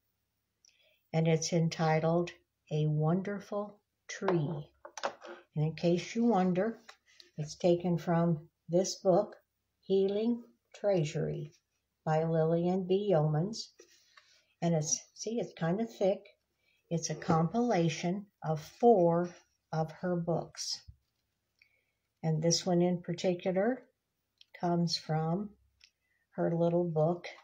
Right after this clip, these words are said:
entitled Healing from Heaven.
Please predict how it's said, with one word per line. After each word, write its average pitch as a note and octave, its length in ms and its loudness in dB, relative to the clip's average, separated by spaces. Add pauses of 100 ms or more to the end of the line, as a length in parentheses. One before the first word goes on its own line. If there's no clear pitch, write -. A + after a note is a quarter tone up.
(920)
entitled E3+ 960 0 (2500)
Healing B3 720 2 (260)
from G3+ 180 -4
Heaven. D3+ 480 -6